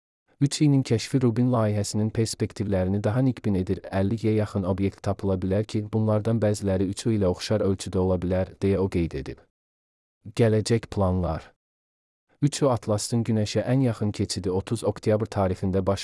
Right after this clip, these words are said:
verəcək və o, Mars orbitinin bir qədər içərisindən keçəcək. Astronomlar ümid edirlər ki,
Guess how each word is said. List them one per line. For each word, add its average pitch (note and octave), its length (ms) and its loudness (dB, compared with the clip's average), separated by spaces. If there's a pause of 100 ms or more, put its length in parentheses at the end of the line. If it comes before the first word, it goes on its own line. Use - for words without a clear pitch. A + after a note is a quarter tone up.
verəcək F2+ 440 -2
və F#2+ 80 2
o, A#2 240 2
Mars C3 300 0
orbitinin A2 500 0
bir A2+ 140 0
qədər G2+ 320 0
içərisindən F#2+ 580 -2
keçəcək. - 520 -6 (960)
Astronomlar C#3 720 2
ümid A#2+ 240 2
edirlər A2 400 0
ki, A2+ 160 -2